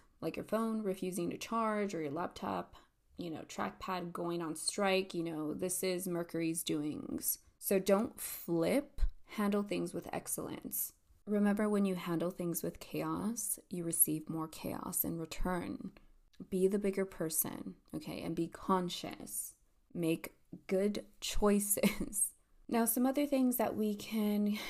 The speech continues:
get into is reevaluating our finances and spending habits right now, especially because Mercury is in the sign of Taurus, and Taurus is all of these things. Money comes, money goes, which is why the lesson we are learning is how to implement and manage budgets right now.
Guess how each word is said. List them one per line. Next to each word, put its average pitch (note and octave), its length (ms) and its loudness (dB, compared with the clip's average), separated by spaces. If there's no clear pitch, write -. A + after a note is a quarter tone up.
get G3+ 160 4
into G3 580 -2
is F#3 280 -2
reevaluating E3 920 0
our E3+ 140 -4
finances E3+ 720 -2
and E3 160 -2
spending E3 460 -2
habits E3+ 520 -4
right E3 220 -4
now, E3+ 240 0
especially F3 500 -2
because E3+ 400 -6
Mercury E3+ 460 -4
is D#3+ 140 -2
in E3 80 0
the E3 80 -4
sign E3 280 -2
of - 120 -8
Taurus, F3+ 420 0
and E3+ 140 -4
Taurus - 420 -4
is E3 140 -4
all E3+ 200 -4
of E3+ 80 -6
these D#3+ 340 -6
things. - 640 -2
Money G3 360 2
comes, A3+ 640 -2
money F3+ 240 -2
goes, F3 520 0
which E3 180 -6
is E3 120 -8
why D#3+ 220 -2
the D#3+ 120 -2
lesson E3+ 500 -4
we F#3 100 -4
are F3 140 0
learning E3+ 420 -4
is E3+ 160 -4
how F3 240 -4
to - 220 -8
implement E3+ 560 -4
and E3+ 160 -4
manage D#3 400 -6
budgets - 500 -6
right - 200 -6
now. - 180 -8